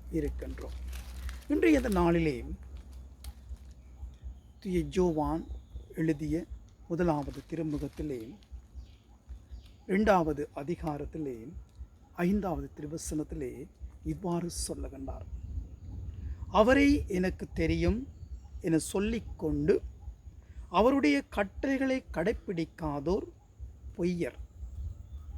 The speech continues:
உண்மை அவர்களிடம் இராது. ஆனால் அவரது வார்த்தையை கடைப்பிடிப்போரிடம் கடவுளின் அன்பு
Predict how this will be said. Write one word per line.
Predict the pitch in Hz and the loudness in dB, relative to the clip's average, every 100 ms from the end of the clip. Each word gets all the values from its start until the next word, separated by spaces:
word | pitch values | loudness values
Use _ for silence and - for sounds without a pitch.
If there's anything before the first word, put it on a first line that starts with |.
| - - - | -12 -16 0
உண்மை | 196 269 311 302 | 4 8 10 10
அவர்களிடம் | - 180 170 175 165 165 170 175 - - 180 | 8 0 0 0 2 2 0 -6 -14 -10 -2
இராது. | 151 151 147 143 143 - - - - - - - - - - - - - - - | 2 2 0 0 -4 -4 -14 -20 -14 -14 -14 -14 -14 -16 -20 -20 -16 -14 -12 -4
ஆனால் | 160 170 185 233 311 - | 4 8 8 6 2 0
அவரது | 165 160 156 | 2 4 2
வார்த்தையை | 151 185 254 - 254 233 - | 2 2 2 -4 -4 -4 -4
கடைப்பிடிப்போரிடம் | 165 165 175 - - 156 - 156 151 160 208 - - - - - - - | 0 0 0 -6 -6 -8 -4 -2 0 2 2 0 -10 -20 -16 -14 -14 -16
கடவுளின் | - 165 185 170 165 151 156 - | -4 0 2 2 2 0 -4 -6
அன்பு | 160 185 226 214 202 | 0 2 2 2 2